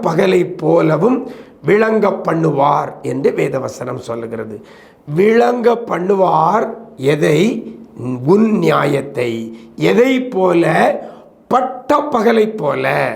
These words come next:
எனக்கு அருமையான தேவ ஜனமே, நம்முடைய நியாயங்கள் இன்றைக்கு புரட்டப்படுகிறது. அநேகருடைய நியாயங்கள்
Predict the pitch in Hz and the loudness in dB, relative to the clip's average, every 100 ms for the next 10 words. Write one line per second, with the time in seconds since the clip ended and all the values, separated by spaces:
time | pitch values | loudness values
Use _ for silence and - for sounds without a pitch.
0 | 98 - - 214 233 220 226 226 226 233 | -8 -12 -2 -2 2 2 4 4 4 2
1 | 233 208 190 175 - 165 170 156 180 320 | 0 -2 -2 -2 -6 -6 -2 0 2 0
2 | - - - - _ _ _ _ - 220 | -2 -14 -20 -20 _ _ _ _ -2 0
3 | 254 269 262 247 196 190 202 226 247 240 | 2 4 4 4 2 2 2 2 4 2
4 | 220 208 254 269 - 170 185 180 180 262 | 0 0 0 0 -6 -6 -4 -4 -2 -2
5 | - 185 196 - 165 151 - 139 123 107 | 0 2 2 0 -2 -2 -2 -2 -4 -6
6 | 101 123 123 113 90 87 - - _ _ | -6 -8 -6 -8 -8 -18 -20 -20 _ _
7 | _ _ _ _ _ _ _ _ _ - | _ _ _ _ _ _ _ _ _ -8
8 | 143 185 214 247 254 247 247 240 233 190 | 0 4 6 6 4 2 2 2 2 0
9 | 185 208 233 226 214 160 | 0 0 2 0 -2 -6